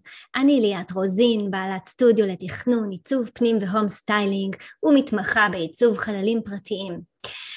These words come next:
בתהליך העיצוב שלי אני מלווה אתכם בדרך אל הבית המושלם עבורכם,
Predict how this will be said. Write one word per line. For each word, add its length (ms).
בתהליך 420
העיצוב 400
שלי 320
אני 120
מלווה 420
אתכם 300
בדרך 420
אל 80
הבית 360
המושלם 520
עבורכם, 540